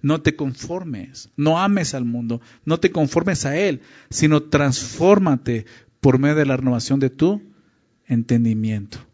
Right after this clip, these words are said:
La palabra de Dios. ¿Para qué? Para que compruebes cuál sea la voluntad,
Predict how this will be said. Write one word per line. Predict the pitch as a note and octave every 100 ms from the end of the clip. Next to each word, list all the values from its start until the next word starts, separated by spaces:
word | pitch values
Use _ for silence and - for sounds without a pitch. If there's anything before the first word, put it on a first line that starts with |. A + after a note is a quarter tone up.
| _ _
La | A#2+
palabra | - C3 D3
de | B2+
Dios. | A2 B2+ G#2 - - - -
¿Para | B2+ B2 A#2+
qué? | D#3+ D#3
Para | B2+ A#2+
que | B2+
compruebes | C3+ B2 C#3+ E3+ A3+ - - _ _ _ _
cuál | - B2+
sea | B2+ C3+
la | C3
voluntad, | B2 A#2 B2 B2